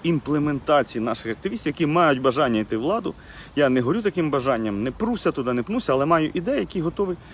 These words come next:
дати для озброєння тим, хто хоче себе ще попробувати реалізувати. Я був у владі і розумію, що це брудна робота, мені значно комфортніше в бізнесі. Ми справді співпрацювали. І я ще закликаю, у кого є таке бажання: ідіть туди,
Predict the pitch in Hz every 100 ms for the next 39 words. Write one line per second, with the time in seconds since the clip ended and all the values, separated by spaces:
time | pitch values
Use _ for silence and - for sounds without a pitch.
0 | - - - 170 185 - 123 127 127 123
1 | 196 226 190 147 214 226 - 180 - 220
2 | 214 180 147 165 165 160 - 123 143 165
3 | 143 127 117 113 101 92 98 226 190 220
4 | 185 156 175 175 147 - - - - -
5 | 143 139 147 180 156 - 143 135 139 135
6 | 156 147 135 123 143 - 123 120 151 -
7 | 120 120 120 107 101 - - - - -
8 | 113 123 - 156 180 185 190 160 170 170
9 | 147 - - 143 139 160 - 185 160 156
10 | 139 123 101 - 151 123 117 156 110 113
11 | 101 98 160 196 104 - - - - -
12 | - - 160 120 180 226 - 113 92